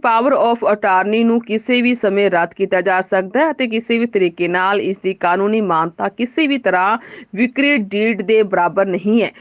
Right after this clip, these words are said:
ਸੋ ਪੰਜਾਬ ਸਰਕਾਰ ਨੂੰ ਮਾਲੀਆ ਦੇ ਵੱਡੇ ਨੁਕਸਾਨ ਤੋਂ ਇਲਾਵਾ ਇਸ ਪ੍ਰਕਿਰਿਆ ਵਿੱਚ ਕਈ ਤਰ੍ਹਾਂ ਦੀਆਂ ਕਾਨੂੰਨੀ ਅੜਚਣਾਂ, ਮੁਕੱਦਮੇਬਾਜ਼ੀਆਂ ਵੀ ਨੇ। ਇਹਨਾਂ ਗੈਰ ਕਾਨੂੰਨੀ ਅਮਲਾਂ ਜਾਂ ਬੇਨੀਮੀਆਂ ਨੂੰ ਰੋਕਣ ਦੇ ਲਈ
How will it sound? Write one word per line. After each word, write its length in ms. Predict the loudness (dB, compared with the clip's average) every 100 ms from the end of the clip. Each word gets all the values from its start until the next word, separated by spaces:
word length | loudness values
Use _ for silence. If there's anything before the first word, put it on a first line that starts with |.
| -20 -4
ਸੋ 80 | -2
ਪੰਜਾਬ 420 | 0 0 2 0
ਸਰਕਾਰ 400 | 0 0 0 2
ਨੂੰ 140 | 2 2
ਮਾਲੀਆ 380 | 2 2 4 4
ਦੇ 140 | 2 2
ਵੱਡੇ 200 | 2 2
ਨੁਕਸਾਨ 460 | 0 -2 -2 -2 0
ਤੋਂ 140 | 2
ਇਲਾਵਾ 340 | 2 2 2 2
ਇਸ 220 | 2 0
ਪ੍ਰਕਿਰਿਆ 520 | -2 -2 -2 0 2
ਵਿੱਚ 420 | 2 0 2 0 0 -8 -12 -2
ਕਈ 240 | 0 0
ਤਰ੍ਹਾਂ 340 | 0 -2 0 -2
ਦੀਆਂ 240 | 0 0 0
ਕਾਨੂੰਨੀ 520 | -2 0 0 0 0 0 -2
ਅੜਚਣਾਂ, 540 | 0 -2 0 0 0 -2
ਮੁਕੱਦਮੇਬਾਜ਼ੀਆਂ 1300 | -8 -2 -2 0 2 2 2 0 0 -2 0 0 0
ਵੀ 180 | 0 0
ਨੇ। 180 | 0 -2 -10 -18 -4
ਇਹਨਾਂ 340 | 0 2 2 2
ਗੈਰ 320 | 0 0 0
ਕਾਨੂੰਨੀ 460 | 0 0 2 0 0 0
ਅਮਲਾਂ 320 | 2 2 2
ਜਾਂ 300 | 2 2 2
ਬੇਨੀਮੀਆਂ 800 | 2 2 2 2 0 2 2 4
ਨੂੰ 180 | 2 4
ਰੋਕਣ 380 | 2 2 0 2
ਦੇ 140 | 2
ਲਈ 240 | 2 0